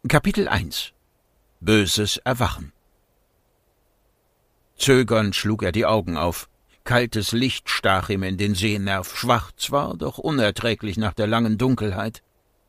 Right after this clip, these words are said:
Pererodan rieb sich die Stirn,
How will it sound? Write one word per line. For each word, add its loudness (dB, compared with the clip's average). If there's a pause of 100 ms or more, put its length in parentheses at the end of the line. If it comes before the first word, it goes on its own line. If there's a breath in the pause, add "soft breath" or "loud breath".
(580 loud breath)
Pererodan 0
rieb -6
sich -6
die -4
Stirn, 4